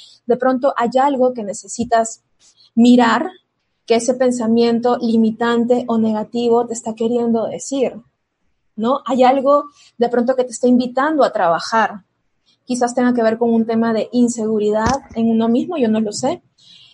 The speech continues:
y sea la oportunidad idónea para que comiences, en vez de estar pensando en lo negativo,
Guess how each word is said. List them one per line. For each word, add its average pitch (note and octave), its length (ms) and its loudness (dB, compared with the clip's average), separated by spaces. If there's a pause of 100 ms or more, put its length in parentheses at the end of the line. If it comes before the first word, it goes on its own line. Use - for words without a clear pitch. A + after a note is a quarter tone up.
(160)
y B3 120 -4
sea C4 200 4
la C#4 120 2
oportunidad A#3 640 0 (400)
idónea A#3+ 760 2 (420)
para A#3 340 4
que A3+ 220 0
comiences, B3 580 2
en A#3 140 0
vez B3+ 160 6
de C#4+ 60 0
estar C#4 260 -2
pensando B3+ 640 0
en A#3 180 2
lo A3+ 140 4
negativo, A#3 880 0